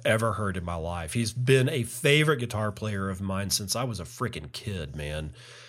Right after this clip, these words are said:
And the, the dude, if you hear him talk, it's like, he's kinda your, he's, he reminds me of, like, the classic guitar player in a band that's, like,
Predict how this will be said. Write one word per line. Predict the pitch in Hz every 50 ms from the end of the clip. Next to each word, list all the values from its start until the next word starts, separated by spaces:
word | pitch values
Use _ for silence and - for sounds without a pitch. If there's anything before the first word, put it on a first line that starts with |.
| - - _ _ _ - -
And | - 151 151
the, | 160 185
the | 185 165 127 147 147
dude, | 131 127 175 196 202 196 196 170
if | 151 123
you | 151 139
hear | 165 254 311 285
him | - 127
talk, | 123 - 135 143 147 143 135 123 -
it's | 123 127 - - 147
like, | 143 131 123 120 117 - - _ - - - - - _ _ _ _ _ _ _ _ _ - -
he's | - 190 196 190
kinda | - - 196 202 214
your, | 208 196 196
he's, | 190 190 - - 127 - 180 156 - - - - - -
he | 175 135 175 180
reminds | 185 175 190 214 240 233
me | 196 208
of, | 165 147
like, | 147 143 135 123
the | - 120
classic | 117 - - 135 135 139 147 143 - 160 147 139 135 - - - - - - - _ _ _ _
guitar | 139 131 127 135 139 139 139 131
player | 131 131 131 123 117 117 120 117
in | 117 117 113 110
a | 104
band | 98 107 120 117 117 117 120 113
that's, | 113 107 104 - 117
like, | 113 117 113 107 101 101